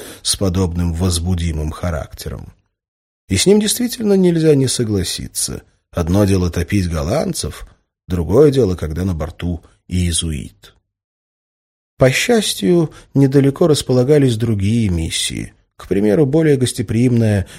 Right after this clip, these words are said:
Минданао. Вот от стоянки к стоянке они и вели учёт долготы. Как уж там вели,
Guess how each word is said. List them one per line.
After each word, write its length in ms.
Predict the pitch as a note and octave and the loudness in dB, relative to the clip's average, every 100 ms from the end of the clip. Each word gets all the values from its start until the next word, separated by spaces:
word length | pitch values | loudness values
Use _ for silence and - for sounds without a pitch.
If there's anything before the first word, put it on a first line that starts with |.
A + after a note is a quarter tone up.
| - | -4
Минданао. 880 | A2 G#2 G2 F#2+ D2+ C2 A#1+ G1+ _ _ _ _ _ _ _ _ _ - | 0 2 2 0 -2 -6 -10 -14 _ _ _ _ _ _ _ _ _ 0
Вот 220 | C#3+ G#3+ | 0 2
от 100 | G#2 | 0
стоянки 520 | - F#2 - D#3 G2 | 0 -2 -2 -2 -4
к 60 | - | -6
стоянке 680 | - F2+ D#3+ F#3 D#3+ C3+ A2 - - - | -4 -2 0 0 0 0 0 -6 -18 -2
они 340 | C3+ F3+ G3 | 0 2 4
и 60 | D3 | 4
вели 280 | C3 D3 | 4 4
учёт 460 | C#3+ A2+ - A#2 F#2+ | 4 2 2 0 2
долготы. 720 | G#2 G2+ F#2 F#2+ - E2+ E2 - _ _ _ _ | 2 2 2 -2 -2 -6 -6 -12 _ _ _ _
Как 180 | - E2+ | -10 -8
уж 140 | D#2+ - | -8 -4
там 200 | E2+ E2 | -2 -2
вели, 460 | E2+ E2+ C3 A#2+ | -2 2 2 0